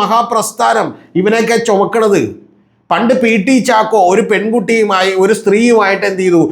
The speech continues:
സ്വന്തം കാറിൽ ആഭ്യന്തരമന്ത്രി ആയിരിക്കുമ്പോൾ സ്വ-, പോലീസുകാരനെ ഒഴിവാക്കി ഓടിച്ചു പോവുകയും ഒരു കാളവണ്ടിക്ക് മുട്ടുകയും ചെയ്തതിൻ്റെ പേരിൽ പി ടി ചാക്കോ അനുഭവിച്ചു വന്ന കാര്യം അറിയാം. അന്ന് പി ടി ചാക്കോക്കെതിരെ അതിലുണ്ടായ ഒരു പെൺകുട്ടി ആ സ്ത്രീ പരാതി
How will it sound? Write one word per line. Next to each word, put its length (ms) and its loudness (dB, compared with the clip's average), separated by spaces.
സ്വന്തം 320 0
കാറിൽ 420 0
ആഭ്യന്തരമന്ത്രി 720 -2
ആയിരിക്കുമ്പോൾ 440 0
സ്വ-, 300 0
പോലീസുകാരനെ 640 0
ഒഴിവാക്കി 360 2
ഓടിച്ചു 320 2
പോവുകയും 360 0
ഒരു 120 2
കാളവണ്ടിക്ക് 720 0
മുട്ടുകയും 480 -2
ചെയ്തതിൻ്റെ 400 -2
പേരിൽ 340 0
പി 160 2
ടി 160 -2
ചാക്കോ 240 0
അനുഭവിച്ചു 360 0
വന്ന 200 0
കാര്യം 220 2
അറിയാം. 200 2
അന്ന് 260 0
പി 60 2
ടി 160 0
ചാക്കോക്കെതിരെ 520 2
അതിലുണ്ടായ 460 0
ഒരു 140 -2
പെൺകുട്ടി 360 -2
ആ 120 2
സ്ത്രീ 200 0
പരാതി 260 2